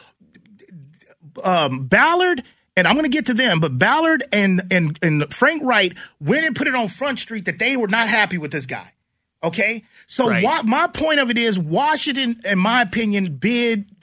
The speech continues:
Speaker 1: against themselves. I'm not killing them from going to get Carson Wentz. It's the fact of it is, dude,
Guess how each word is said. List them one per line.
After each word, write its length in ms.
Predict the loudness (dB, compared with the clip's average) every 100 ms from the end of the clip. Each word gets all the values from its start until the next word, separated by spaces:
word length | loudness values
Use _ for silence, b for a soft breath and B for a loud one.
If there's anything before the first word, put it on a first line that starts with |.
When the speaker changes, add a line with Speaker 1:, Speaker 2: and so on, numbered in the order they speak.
| -4
Speaker 1:
against 360 | -2 0 0 -2
themselves. 760 | -4 0 2 2 0 -4 -12 _ B B B B
I'm 140 | 2
not 200 | 2 0
killing 380 | 0 0 2 2
them 160 | 0 -2
from 180 | -4 -2
going 300 | 0 0 -2
to 60 |
get 340 | -4 -4 -4 -2
Carson 360 | -2 -2 -2
Wentz. 180 | -4 -4
It's 140 | -4 -4
the 100 | -4
fact 300 | -2 -4 -4
of 80 | -8
it 40 |
is, 120 | -10 -10 B B
dude, 320 | -6 -2 -2